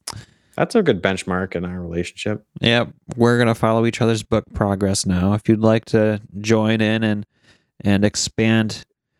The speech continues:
Speaker 2: The thing with when you, uh, added my friend, and now it says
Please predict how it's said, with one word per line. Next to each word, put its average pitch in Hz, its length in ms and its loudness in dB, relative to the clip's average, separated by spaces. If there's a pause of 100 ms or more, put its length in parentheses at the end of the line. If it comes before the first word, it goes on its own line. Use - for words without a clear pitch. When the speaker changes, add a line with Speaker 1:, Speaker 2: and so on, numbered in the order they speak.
(340)
Speaker 2:
The 143 100 2
thing 247 260 2
with 196 240 -2
when 143 200 2
you, 139 360 4
uh, 107 420 0 (760)
added 120 300 2
my 107 120 0
friend, 110 300 0
and 104 120 -2
now 127 200 2
it 139 80 -2
says 110 540 0